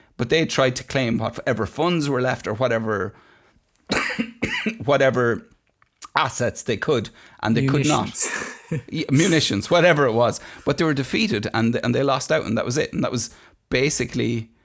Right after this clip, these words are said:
Speaker 1: that was kind of the end of Sinn Féin in the Republic until, I wanna say, the modern day, the nineties. And
Speaker 2: Yeah.
Speaker 1: this is the part of history I'm not great at. So obviously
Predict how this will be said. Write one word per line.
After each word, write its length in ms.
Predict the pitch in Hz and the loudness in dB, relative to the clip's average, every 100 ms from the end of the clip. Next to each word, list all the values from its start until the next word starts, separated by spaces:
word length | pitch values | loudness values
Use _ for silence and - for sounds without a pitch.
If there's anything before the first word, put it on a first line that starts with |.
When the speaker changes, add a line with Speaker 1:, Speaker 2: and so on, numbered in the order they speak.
| _ _ _ _ _ _ - | _ _ _ _ _ _ -2
Speaker 1:
that 180 | 123 | 0
was 320 | 127 120 98 - | 2 0 0 -6
kind 340 | - 123 113 | -4 0 0
of 120 | 104 | -2
the 140 | - - | -6 -4
end 340 | 120 123 120 113 | 0 2 2 0
of 140 | 107 | -4
Sinn 220 | - 117 | -2 0
Féin 340 | 104 101 98 95 | 0 0 0 -2
in 100 | 95 | -2
the 80 | 95 | -2
Republic 440 | 85 120 87 - - | -2 -4 -4 -6 -4
until, 500 | 92 - 113 110 101 - _ - | -2 0 0 0 -4 -14 _ -6
I 80 | 104 | -2
wanna 140 | 104 | -2
say, 160 | 107 101 | -2 0
the 60 | |
modern 420 | 104 101 101 95 | 0 0 0 -2
day, 180 | 92 87 | -4 -4
the 140 | 92 104 | -2 0
nineties. 680 | 107 110 110 87 73 - - _ _ _ _ - | 2 2 -2 -4 -8 -10 -12 _ _ _ _ -4
And 180 | 117 - | 0 0
Speaker 2:
Yeah. 160 | 151 151 _ _ _ - _ _ _ _ - | 0 -4 _ _ _ -20 _ _ _ _ -12
Speaker 1:
this 280 | 135 170 190 | -2 0 0
is 60 | 143 | 0
the 80 | 135 | 0
part 240 | 143 127 | 0 2
of 60 | 113 | 0
history 240 | 113 110 | 0 0
I'm 160 | 104 104 | 0 0
not 160 | 92 | -2
great 300 | - 90 101 | -2 -4 -4
at. 200 | - - | -10 -10
So 160 | - 82 | -4 -2
obviously 640 | 120 117 113 107 98 | 0 -2 -2 -4 -4